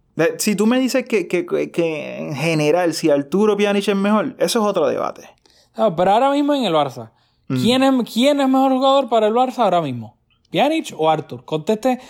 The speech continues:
Speaker 2: díganos, escríbanos, por favor, si están de acuerdo o no. Nosotros, Julio y yo, pensamos que Pjanic. ¿Qué pasa? Sí, ya partimos que... Eh, ¿Cuál era el tema? ¿Cómo estaba lo que estábamos discutiendo antes? Este, institucionalmente, etcétera, de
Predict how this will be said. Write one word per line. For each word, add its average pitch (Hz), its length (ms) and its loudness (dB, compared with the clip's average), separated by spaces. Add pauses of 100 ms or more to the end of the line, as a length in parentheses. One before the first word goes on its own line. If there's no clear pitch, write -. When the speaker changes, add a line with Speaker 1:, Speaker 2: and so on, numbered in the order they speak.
(180)
Speaker 2:
díganos, 220 420 2
escríbanos, 202 540 0
por 147 160 -4
favor, 151 240 0
si 160 80 -6
están 147 240 -4
de 185 60 0
acuerdo 196 340 0
o - 20 -4
no. 131 120 -6
Nosotros, 185 480 -2
Julio 226 240 2
y 277 80 0
yo, 294 80 2
pensamos 202 340 0
que 196 140 -6
Pjanic. 123 420 -8 (720)
¿Qué 208 140 2
pasa? 160 480 -2 (500)
Sí, - 500 -2
ya 233 480 -2
partimos 240 380 0
que... 156 500 -2
Eh, 151 1400 0 (1500)
¿Cuál 160 140 2
era 214 100 4
el 202 80 -4
tema? 214 240 0
¿Cómo 190 220 0
estaba 208 260 2
lo 190 140 2
que 160 80 -2
estábamos 175 280 -2
discutiendo 185 480 -2
antes? 185 240 0
Este, 160 300 -2
institucionalmente, 214 1120 0
etcétera, 233 380 2
de 247 220 2